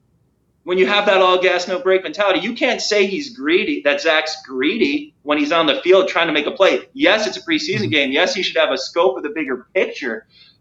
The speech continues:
Speaker 1: but you're preaching that with your little T-shirt that has that oval, that ridiculous oval, which I, I just can't stand that stupid, uh, that stupid A G N B thing, you know? Uh,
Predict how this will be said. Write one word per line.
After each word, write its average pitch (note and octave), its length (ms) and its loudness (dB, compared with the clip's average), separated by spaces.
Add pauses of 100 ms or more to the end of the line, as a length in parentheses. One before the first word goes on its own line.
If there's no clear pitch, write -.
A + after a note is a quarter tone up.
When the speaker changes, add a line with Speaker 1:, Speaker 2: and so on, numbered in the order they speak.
(100)
Speaker 1:
but D#3+ 340 4
you're G#3+ 260 4
preaching F3+ 640 0
that D3 480 0
with E3+ 140 -4
your E3+ 120 0
little F3+ 260 2
T-shirt G#3+ 460 -2
that D3+ 220 2
has E3 180 -6
that D3 220 0
oval, E3 340 2
that B2+ 240 2
ridiculous E3 640 -4
oval, D#3+ 360 2
which B2+ 180 -2
I, B2 140 2
I B2+ 100 0
just C#3+ 240 -8
can't D#3+ 200 -4
stand C#3+ 320 -2
that A2+ 100 -2
stupid, B2 440 -2 (460)
uh, A#2 520 4
that B2 140 -2
stupid F3 460 2
A D#3+ 180 2
G D3 220 -2
N C#3 140 2
B E3+ 240 0
thing, G#2+ 200 -14 (380)
you B2+ 140 -2
know? - 280 -2 (280)
Uh, C3+ 460 4